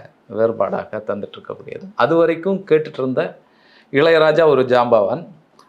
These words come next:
Speaker 1: அதுக்கு மத்தியில
Speaker 2: இவர் ஒரு ஜாம்பவான்.
Speaker 1: இ-, இளைஞர்களுக்கு
Speaker 2: ம்.
Speaker 1: அது ஒரு மகத்தான ஒரு இசை விருந்தாக அமைந்தது. அப்படிதான் ஏ ஆர் ரஹ்மானை வந்து,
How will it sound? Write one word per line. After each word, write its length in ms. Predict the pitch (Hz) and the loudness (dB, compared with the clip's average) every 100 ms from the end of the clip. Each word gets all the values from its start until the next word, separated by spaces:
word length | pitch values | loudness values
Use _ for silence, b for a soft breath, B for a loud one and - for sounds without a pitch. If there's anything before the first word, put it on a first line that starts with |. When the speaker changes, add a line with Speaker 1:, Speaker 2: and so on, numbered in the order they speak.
| _ | _
Speaker 1:
அதுக்கு 360 | 156 202 - | -2 0 0
மத்தியில 720 | 180 147 143 135 175 143 107 101 | 0 0 0 2 4 4 4 2
Speaker 2:
இவர் 260 | 240 226 | 2 2
ஒரு 160 | 208 202 | 2 2
ஜாம்பவான். 460 | 202 175 139 127 | -2 2 4 4
Speaker 1:
இ-, 160 | 117 - - | 0 -6 -16
இளைஞர்களுக்கு 680 | - 135 151 143 123 117 113 | -2 0 2 0 0 -2 0
Speaker 2:
ம். 40 | 190 | 0
Speaker 1:
அது 160 | 117 | 0
ஒரு 140 | 107 104 | 0 -2
மகத்தான 560 | 107 120 120 139 127 120 107 98 98 | -4 -4 0 0 2 0 0 -2 -4
ஒரு 420 | 101 101 98 95 98 | -4 -6 -6 -8 -10
இசை 300 | 113 151 127 | -4 -2 0
விருந்தாக 500 | 117 107 104 - 104 | -2 -4 -4 -4 -6
அமைந்தது. 480 | 95 101 95 - - | -6 -6 -8 -8 -4
அப்படிதான் 760 | 131 180 185 202 196 131 120 | 0 2 4 2 2 0 2
ஏ 80 | 127 | 2
ஆர் 180 | 147 123 | 2 2
ரஹ்மானை 380 | 110 - 127 113 | 0 -2 -4 -6
வந்து, 380 | 101 95 98 | -6 -10 -8